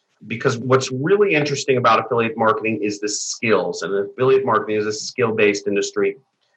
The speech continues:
meaning copywriting, I believe, is really important on one end, you know, kind of like the empathy, the right brain end.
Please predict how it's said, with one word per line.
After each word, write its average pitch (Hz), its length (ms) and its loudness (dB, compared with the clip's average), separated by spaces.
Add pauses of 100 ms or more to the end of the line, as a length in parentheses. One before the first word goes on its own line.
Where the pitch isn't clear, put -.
(120)
meaning 117 440 0 (240)
copywriting, 151 960 0 (480)
I 123 80 2
believe, 131 300 0
is 127 160 0
really 127 360 2
important 127 440 0
on 113 160 0
one 117 180 2
end, 151 280 0 (400)
you 113 100 -6
know, 107 180 2
kind 113 280 0
of 110 80 0
like 104 320 2
the 104 260 -6
empathy, 117 960 -2 (160)
the 101 160 -6
right 104 440 2
brain 110 320 -2
end. 101 420 -2